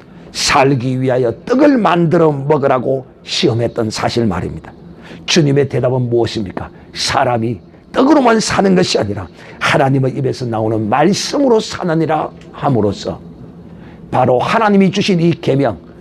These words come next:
이 땅에서 내 형상과 모양으로 지음받은 저들의 죄를 지고 그들을 대신하여 십자가에 죽으라는 이 계명을 하나님께로 받아서 이것을 순종하고 계신 것입니다.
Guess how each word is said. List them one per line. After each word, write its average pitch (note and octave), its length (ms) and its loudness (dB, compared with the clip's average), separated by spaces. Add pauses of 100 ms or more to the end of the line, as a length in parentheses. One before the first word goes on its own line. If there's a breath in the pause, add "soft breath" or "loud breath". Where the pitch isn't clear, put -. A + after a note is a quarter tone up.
(160)
이 F#3 280 4
땅에서 F#3 580 2 (1040 loud breath)
내 F#3+ 260 6
형상과 A3 600 4
모양으로 F#3 600 4
지음받은 D#3+ 640 2
저들의 C#3+ 440 2
죄를 C3+ 360 2
지고 - 360 -4 (420 loud breath)
그들을 G#3 840 4
대신하여 F3 540 2
십자가에 E3+ 540 0
죽으라는 D#3+ 540 0 (220 loud breath)
이 G#3 320 4
계명을 D3+ 720 2 (120 loud breath)
하나님께로 C3 680 -2
받아서 A#2+ 520 0 (240 loud breath)
이것을 G#3+ 500 4
순종하고 A#2+ 840 0
계신 A2+ 320 -4
것입니다. - 640 -4